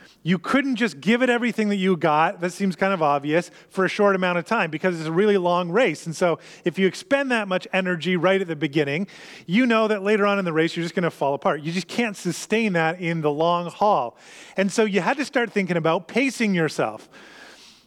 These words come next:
What is a, a level of activity and performance that I can maintain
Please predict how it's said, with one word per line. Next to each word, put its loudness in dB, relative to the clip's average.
What 0
is -2
a, 2
a 0
level 0
of -2
activity 0
and -2
performance -4
that -2
I 0
can -4
maintain -2